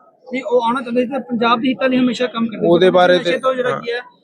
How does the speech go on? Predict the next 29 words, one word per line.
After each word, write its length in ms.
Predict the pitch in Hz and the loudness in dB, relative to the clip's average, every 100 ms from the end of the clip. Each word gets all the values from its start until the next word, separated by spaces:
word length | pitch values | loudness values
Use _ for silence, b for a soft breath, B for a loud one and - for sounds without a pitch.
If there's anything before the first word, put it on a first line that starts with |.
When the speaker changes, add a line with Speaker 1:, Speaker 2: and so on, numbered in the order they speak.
| _ - | _ 0
Speaker 2:
ਬਿਲਕੁਲ, 200 | 170 247 | 4 6
Speaker 1:
ਯੁਵਕ 0 | |
ਪੀੜ੍ਹੀ 160 | 190 160 | 4 4
ਨੂੰ 180 | 139 | 2
Speaker 2:
ਬਿਲਕੁਲ। 100 | 131 | 0
Speaker 1:
ਦੂਰ 120 | 208 208 | -4 -6
ਰੱਖਣਾ, 220 | 190 202 | -6 -6
ਉਹ 80 | 226 | -4
ਹਮੇਸ਼ਾ 300 | 226 262 269 | -4 -4 -6
ਇਹੋ 240 | 247 233 | -6 -6
ਜਿਹੇ 120 | 247 | -8
ਕੰਮ 180 | 247 240 | -8 -8
ਕਰਦੇ 240 | - 226 | -10 -14
ਨਜ਼ਰ 100 | 214 | -14
ਆਉਂਦੇ। 320 | 196 190 175 160 | -14 -12 0 2
Speaker 2:
ਬਿਲਕੁਲ, 360 | 175 180 165 | 4 4 4
ਬਿਲਕੁਲ, 340 | 156 147 160 143 | 4 2 0 0
ਬਿਲਕੁਲ 340 | 151 170 156 | 0 0 4
ਭਾਜੀ, 320 | 151 131 135 - - 151 | 4 2 -4 -10 -6 -4
ਨਸ਼ੇ 280 | 151 170 | 0 2
ਤੋਂ 180 | 170 175 | 4 4
ਹਮੇਸ਼ਾ 600 | 170 151 175 175 175 165 - - | 4 4 4 2 2 0 -6 -8
ਸਾਰਿਆਂ 420 | - 160 170 190 | 0 4 6 4
ਨੂੰ 100 | 196 | 4
ਹੀ 60 | 175 | 4
ਕਹਿੰਦੇ 260 | 160 165 | 4 4
ਸੀਗੇ 260 | 147 151 165 | 4 4 4
ਦੂਰ 300 | 147 143 147 | 4 4 6
ਰਹੋ 180 | 151 | 4